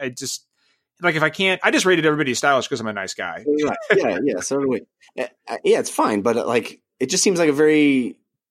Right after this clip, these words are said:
Speaker 2: obtrusive, complicated thing to be. And it kept saying, you know,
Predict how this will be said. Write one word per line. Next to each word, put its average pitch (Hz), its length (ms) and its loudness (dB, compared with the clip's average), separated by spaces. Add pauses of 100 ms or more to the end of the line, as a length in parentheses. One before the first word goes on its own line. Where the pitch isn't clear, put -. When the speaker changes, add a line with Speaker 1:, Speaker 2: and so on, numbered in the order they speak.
Speaker 2:
obtrusive, 127 800 0
complicated 127 640 -2
thing 120 200 -2
to 113 60 -4
be. 110 100 -4
And - 260 -6
it 127 40 -2
kept 143 160 0
saying, 110 380 0
you 90 100 -8
know, 80 240 -6